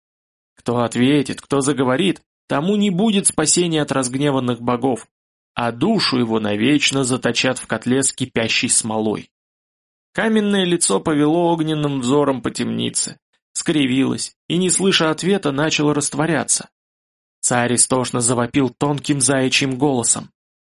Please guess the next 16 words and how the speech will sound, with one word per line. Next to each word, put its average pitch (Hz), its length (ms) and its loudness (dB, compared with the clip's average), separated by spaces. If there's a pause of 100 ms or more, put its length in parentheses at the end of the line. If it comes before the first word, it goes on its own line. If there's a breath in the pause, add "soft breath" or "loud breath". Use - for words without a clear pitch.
«Скажи, 143 640 0 (320)
умоляю, 170 480 2
скажи, 196 440 2
душу 214 400 4
отдам, 156 320 0
все 233 240 4
отдам, 135 380 0
пусть - 320 0
сегодня 180 460 2
умру, 180 280 2
но 170 120 2
скажи, 165 440 0
где 135 360 0
мой 190 200 2
незнанный 165 540 2
сын?» 143 400 2